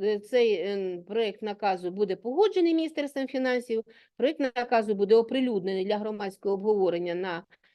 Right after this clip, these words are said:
е, сайті Д П С, і ви зможете з ним обгов-, о-, ознайомитися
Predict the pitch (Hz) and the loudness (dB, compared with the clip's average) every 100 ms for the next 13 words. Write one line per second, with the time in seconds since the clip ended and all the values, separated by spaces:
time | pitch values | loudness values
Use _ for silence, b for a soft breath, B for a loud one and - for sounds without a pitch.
0 | b - 185 247 202 190 226 240 233 359 | b -6 -2 2 2 0 2 2 4 2
1 | 427 427 247 240 320 226 262 262 202 180 | 2 0 -2 0 0 0 0 0 -2 -2
2 | 185 220 214 185 175 175 165 165 170 151 | 0 0 0 -4 -4 -4 -4 -2 2 2
3 | 196 202 233 285 440 349 269 262 254 | 0 2 2 4 2 0 -2 -6 -2